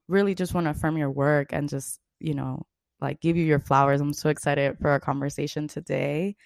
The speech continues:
And, you know, Manolo, you know I'm in Miami. So I think when we talk about belly of the beast, we really talk about one of the capitals of, of that here.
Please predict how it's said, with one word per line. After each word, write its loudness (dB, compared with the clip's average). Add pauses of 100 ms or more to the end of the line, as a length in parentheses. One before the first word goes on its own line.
(560)
And, 0
you -2
know, -4
Manolo, -2
you 4
know 8
I'm 8
in 6
Miami. 2 (300)
So -2
I -6
think -6
when -2
we -2
talk -2
about -2
belly 0
of -2
the -20
beast, -6
we -2
really -2
talk -4
about -4
one -4
of -8
the -8
capitals -6
of, 0 (640)
of -6
that -4
here. -4